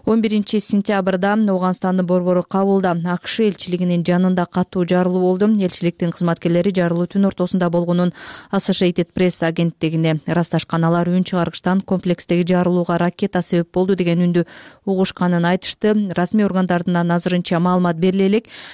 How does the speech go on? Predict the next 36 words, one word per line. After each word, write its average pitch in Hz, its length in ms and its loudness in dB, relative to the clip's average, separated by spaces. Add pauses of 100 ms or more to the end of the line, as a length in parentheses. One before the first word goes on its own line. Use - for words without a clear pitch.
(120)
Жабыркагандар 214 680 0
же 190 200 0
каза 190 240 -2
болгондор 185 560 0
бар 175 280 -2
жогу 170 220 -2
белгисиз. 185 640 0
Элчиликтин 170 500 -2
жанындагы 165 420 2
жарылуу 170 320 2
он 185 60 2
сегиз 180 260 0
жыл 175 100 2
мурда 165 340 0 (380)
Нью-Йоркто 202 520 2
жана 170 300 0
Вашингтондо 185 640 0
террористтердин 175 640 0
чабуулунан 180 520 2
каза 165 240 0
болгондорду 160 580 0 (400)
эскерүү 208 460 0
күнүнө 185 340 2
жана 170 240 0
А 170 60 -2
К - 60 -12
Ш 208 120 -2
президенти 175 400 -2
талиптер 180 380 0
менен 175 240 0
сүйлөшүү 202 560 -2
токтогонун 175 560 0
жарыялаган 180 540 2
учурга 160 400 -2 (100)
туш 180 160 -2
келүүдө. 202 460 2